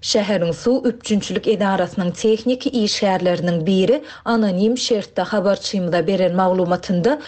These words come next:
suwun kesilmegine kärhananyň suw üpçünçilik turwalarynda näsazlygyň dörep, olaryň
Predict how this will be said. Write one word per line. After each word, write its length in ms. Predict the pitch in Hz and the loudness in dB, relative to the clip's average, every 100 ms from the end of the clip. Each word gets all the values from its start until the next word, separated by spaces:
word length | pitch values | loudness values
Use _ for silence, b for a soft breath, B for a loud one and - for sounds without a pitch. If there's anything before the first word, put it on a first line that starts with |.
| B | B
suwun 340 | - 240 208 | -2 0 2
kesilmegine 800 | 175 233 226 214 185 180 185 262 | 0 -2 -2 -2 0 0 2 0
kärhananyň 920 | - 208 196 208 190 175 170 196 294 B - | 0 -2 -2 -2 0 0 2 0 0 B -12
suw 380 | - 262 277 | 0 0 0
üpçünçilik 640 | 240 - 233 208 190 170 - | -4 -2 -2 -2 -2 -4 -2
turwalarynda 720 | 220 202 190 185 170 175 262 | 0 0 2 0 0 0 0
näsazlygyň 800 | 226 208 208 208 190 170 170 160 | 0 -2 -2 0 0 0 -2 0
dörep, 320 | 196 196 262 - B | 2 2 0 -4 B
olaryň 420 | - 220 208 185 | 0 2 2 -2